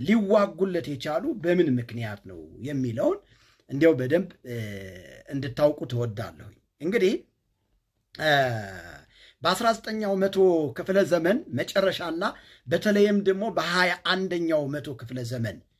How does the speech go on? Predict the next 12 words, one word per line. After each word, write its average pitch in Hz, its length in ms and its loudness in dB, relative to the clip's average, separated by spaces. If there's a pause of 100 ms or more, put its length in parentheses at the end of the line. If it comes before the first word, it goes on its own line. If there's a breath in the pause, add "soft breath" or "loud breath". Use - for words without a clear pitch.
(160)
እ፣ 123 120 -6
በሃያኛው 160 680 0
መቶ 143 260 -8
ክፍለ 127 280 -12
ዘመን፣ 123 300 -6 (460 loud breath)
እ፣ 131 100 -4 (1600)
መጀመሪያ 160 680 2 (760)
በእነዚህ 269 840 0 (100)
ክፍለ 240 300 -10 (100)
ዘመናቶች 175 760 -4 (720)
ውስጥ 254 280 -6 (440 loud breath)
የስዕል፣ 247 640 -2